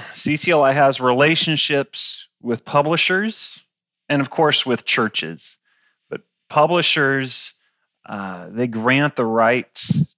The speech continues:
to their songs and their recordings to C C L I, and then we package those rights into blanket licenses that we make available to churches,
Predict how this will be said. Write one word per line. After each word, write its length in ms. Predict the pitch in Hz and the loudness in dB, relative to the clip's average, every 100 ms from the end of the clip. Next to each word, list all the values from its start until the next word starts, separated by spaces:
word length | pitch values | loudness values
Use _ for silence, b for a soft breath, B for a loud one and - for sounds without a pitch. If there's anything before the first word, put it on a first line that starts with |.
| - | -6
to 180 | 127 107 | -4 0
their 180 | 98 | 0
songs 840 | - - 131 143 160 156 - - - _ _ | 0 0 0 -2 -4 -8 -8 -10 -14 _ _
and 140 | 117 110 | -2 0
their 120 | 104 | 0
recordings 960 | 101 98 - 139 113 98 113 - - _ _ _ _ - | -4 -6 -4 -2 -2 -4 -6 -12 -18 _ _ _ _ -4
to 80 | |
C 240 | 104 - 127 | -2 0 0
C 220 | - 139 | -2 0
L 160 | 120 123 | 2 4
I, 420 | 95 95 139 135 - _ _ _ _ _ - | 2 0 -4 -8 -10 _ _ _ _ _ -4
and 140 | 117 | 0
then 80 | 113 | 0
we 140 | 120 123 | 0 -2
package 720 | - 120 - 131 113 107 - | 0 0 0 -2 -2 -4 -4
those 340 | 113 123 117 | 0 0 -2
rights 920 | 117 117 113 107 - _ - - - _ _ _ - | -2 2 2 0 -6 _ -8 -8 -10 _ _ _ -6
into 240 | 110 110 | -2 -2
blanket 520 | 98 107 123 135 139 113 | 0 2 2 2 -2 0
licenses 720 | 107 110 - 110 - 98 92 | 0 2 0 -2 -4 -8 -6
that 80 | 101 | -6
we 120 | 107 | -4
make 240 | 98 98 | -2 -2
available 640 | 101 90 92 90 87 87 87 | -4 -2 -2 -2 -8 -14 -18
to 120 | _ | _
churches, 800 | - 95 90 - - - - - | -10 -10 -10 -12 -14 -12 -12 -12